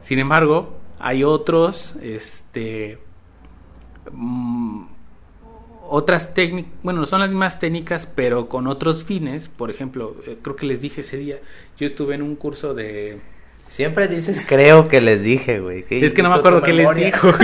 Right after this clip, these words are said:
Speaker 1: es que no me acuerdo qué les dije. <laughs> Tuve un curso de, de bases neurobiológicas del dolor.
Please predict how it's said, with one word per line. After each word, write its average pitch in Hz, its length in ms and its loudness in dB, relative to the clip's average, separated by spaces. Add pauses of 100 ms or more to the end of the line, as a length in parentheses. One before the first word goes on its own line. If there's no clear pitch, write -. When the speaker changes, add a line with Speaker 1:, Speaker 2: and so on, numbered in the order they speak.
Speaker 1:
es 175 60 6
que 190 80 6
no 202 160 6
me 165 60 0
acuerdo 196 260 6
qué 185 80 2
les 185 220 2
dije. 208 480 -4 (300)
<laughs> - 340 -6
Tuve 160 180 0
un 180 80 -2
curso 170 360 -2
de, 120 480 -4 (240)
de 117 400 -4 (120)
bases 139 400 -4
neurobiológicas 139 680 -4
del 143 100 -4
dolor. 127 340 -4